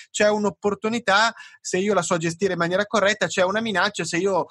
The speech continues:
ho sempre fatto così, quindi rimango col mio negozietto e non, e non vado da nessuna parte. Quindi direi che questo è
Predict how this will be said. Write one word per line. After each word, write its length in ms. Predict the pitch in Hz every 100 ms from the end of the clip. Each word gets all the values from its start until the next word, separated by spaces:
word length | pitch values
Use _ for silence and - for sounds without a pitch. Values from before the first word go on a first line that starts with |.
| - -
ho 120 | 170
sempre 360 | 165 214 202 196
fatto 280 | 202 196 196
così, 280 | 196 196
quindi 220 | 190 180 165
rimango 320 | 165 180 170
col 160 | 175
mio 120 | 170 180
negozietto 760 | 180 202 - 156 156 - 170
e 80 | 147
non, 260 | 143 143 139
e 160 | 139
non 160 | 151 147
vado 220 | 147 139
da 100 | 131
nessuna 320 | 131 110 131
parte. 440 | 123 113 107 - 117 _ _
Quindi 200 | 156 160
direi 80 | 170
che 80 | 165
questo 260 | 196 196
è 180 | 180 170